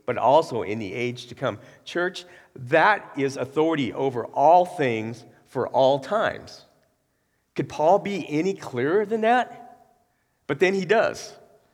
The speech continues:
He makes it clearer. He goes on to say, "God the Father put all things under his, Jesus's, feet and gave him,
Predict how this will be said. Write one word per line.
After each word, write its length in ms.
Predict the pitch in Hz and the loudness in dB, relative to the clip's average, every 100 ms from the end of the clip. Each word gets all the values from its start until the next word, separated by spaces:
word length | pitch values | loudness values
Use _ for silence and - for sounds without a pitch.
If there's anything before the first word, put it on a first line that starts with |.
| _ | _
He 100 | - | -6
makes 300 | 147 170 190 | 0 0 0
it 40 | - | -6
clearer. 460 | - 113 82 62 - - _ _ _ | -6 -4 -4 -6 -12 -20 _ _ _
He 100 | 143 | 0
goes 240 | 175 175 | 0 4
on 200 | 170 170 | 2 2
to 60 | 151 | -2
say, 340 | 143 117 120 - - | 0 0 -2 -8 -4
"God 280 | 156 175 202 | 4 4 4
the 80 | 175 | 0
Father 400 | - 170 170 127 | 4 6 6 2
put 320 | - 131 - - | -2 -4 -4 4
all 300 | 170 214 208 | 8 8 6
things 640 | - 123 107 95 104 - - _ _ _ | 0 -2 -2 -4 -6 -10 -20 _ _ _
under 420 | - 147 170 147 117 | -2 0 0 -4 -6
his, 760 | 123 190 190 117 98 143 - - - | -4 2 4 4 0 -4 -14 -20 -20
Jesus's, 840 | 117 151 190 143 120 104 113 123 - _ | -12 -8 -6 -8 -6 -4 -4 -8 -20 _
feet 600 | - 131 107 104 - - _ _ | -6 -4 -4 -8 -14 -20 _ _
and 200 | - 127 | -6 -2
gave 300 | 139 165 147 | 2 2 2
him, 640 | - 185 202 156 107 120 | -4 2 2 4 0 -4